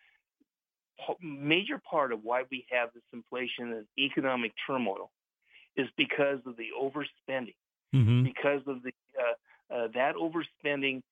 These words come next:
Speaker 1: is, uh, with the national debt and the na-, and the deficit that's created because we're spending beyond our means is, is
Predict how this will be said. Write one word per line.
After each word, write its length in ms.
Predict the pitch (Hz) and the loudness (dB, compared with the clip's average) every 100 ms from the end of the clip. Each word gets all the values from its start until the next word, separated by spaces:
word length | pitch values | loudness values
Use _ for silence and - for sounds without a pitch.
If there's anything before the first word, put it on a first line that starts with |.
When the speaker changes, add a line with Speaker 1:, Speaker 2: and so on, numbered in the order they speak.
| _ _ - | _ _ -6
Speaker 1:
is, 400 | 120 123 120 117 127 | 0 2 2 -2 -4
uh, 60 | 117 | -6
with 240 | 117 120 - | -2 -4 -2
the 100 | 107 107 110 | -8 -8 -10
national 720 | 127 143 156 160 156 165 151 135 123 | -2 2 4 2 0 -2 -2 -4 -4
debt 240 | - 113 107 - | -2 -2 -2 -8
and 180 | 113 | -6
the 80 | 113 113 | -6 -8
na-, 240 | 120 139 143 - | -2 0 0 -2
and 360 | 131 123 120 | -2 0 0
the 100 | 113 107 | -4 -2
deficit 480 | 143 165 - - 120 - | 0 0 -2 -6 -8 -4
that's 160 | 117 - - | -4 -4 -12
created 580 | - 127 117 127 117 92 _ _ - _ | -6 0 4 4 2 -6 _ _ -20 _
because 320 | - 117 123 117 - | -8 0 0 0 -4
we're 100 | 120 | -6
spending 460 | - - 143 151 131 | -6 -2 0 0 2
beyond 400 | 117 120 131 135 | 2 4 2 2
our 100 | 127 | -2
means 380 | 127 123 104 - _ _ _ _ _ | -2 -4 -6 -10 _ _ _ _ _
is, 200 | - 131 113 - | -2 -2 -4 -6
is 220 | 139 120 | -2 -2